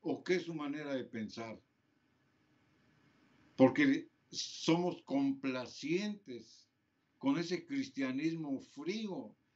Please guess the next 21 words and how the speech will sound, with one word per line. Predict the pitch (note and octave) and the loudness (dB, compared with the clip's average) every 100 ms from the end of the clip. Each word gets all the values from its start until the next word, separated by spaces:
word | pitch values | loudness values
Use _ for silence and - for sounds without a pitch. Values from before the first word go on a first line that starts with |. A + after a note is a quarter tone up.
| _ _ | _ _
con | B2 C3+ | -2 0
ese | D#3 E3 - | 0 -2 -2
cristianismo | C3+ B2 C3+ B2+ D3 D#3 | -4 -4 -4 -2 -4 -2
hueco, | C3+ A#2+ B2+ D3+ F#3+ - C3 A2+ - _ _ _ _ | -2 -2 -2 -2 -2 -6 -12 -14 -16 _ _ _ _
con | A#2+ | -2
ese | D#3 E3 E3+ | 0 0 -2
cristianismo | C#3+ C3+ C#3+ B2+ C3+ F3 F3 E3 | -4 -6 -4 -2 0 0 -2 -2
donde | C#3 C3 B2+ | 0 0 0
no | C#3+ | -2
hay | E3+ | -2
poder. | E3+ C3+ B2+ B2+ E3 G#3+ F#3 _ _ _ _ _ _ _ _ _ _ _ _ _ _ _ _ _ _ _ _ _ _ | -2 -4 -4 -2 -2 -4 -8 _ _ _ _ _ _ _ _ _ _ _ _ _ _ _ _ _ _ _ _ _ _
Es | A#2 | -2
por | A#2 C3 C3+ | 4 6 6
eso, | D3+ C3+ | 2 0
hermanos, | B2+ C#3+ D3 C#3 - _ _ _ _ | 0 0 -2 -4 -8 _ _ _ _
que | B2+ | 0
la | C3 | 0
misma | C#3+ F3+ F3 D#3 | 0 0 -2 -2
palabra | C3+ D3+ D#3 C#3+ | -2 0 -2 -2
de | B2+ | -4
Dios | B2 C#3 D#3 D#3 - | -4 -4 -6 -8 -12